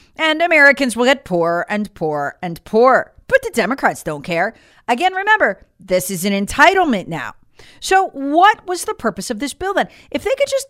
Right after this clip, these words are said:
you know, print another trillion dollars, why bother with tax increases? And why bother with historic tax increases? Let me tell you about the tax increases, 'cause they really didn't get enough attention.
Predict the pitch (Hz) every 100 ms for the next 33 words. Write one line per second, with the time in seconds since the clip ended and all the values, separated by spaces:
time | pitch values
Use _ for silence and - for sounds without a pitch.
0 | - 403 - - - 302 277 247 214 208
1 | 240 220 214 294 359 302 262 - - _
2 | 220 240 311 523 330 190 175 170 185 220
3 | - 302 - 392 453 - 269 202 165 196
4 | 285 277 302 480 571 330 262 247 - _
5 | 226 226 214 - - - 294 330 302 -
6 | - _ _ 180 156 - 147 135 139 -
7 | - - 247 494 - 302 302 202 202 233
8 | 185 175 160 160 160 147 165 214 214 240
9 | 370 480 262 233 233 233 180 180 165 -
10 | 175 160 190 - 269 330 233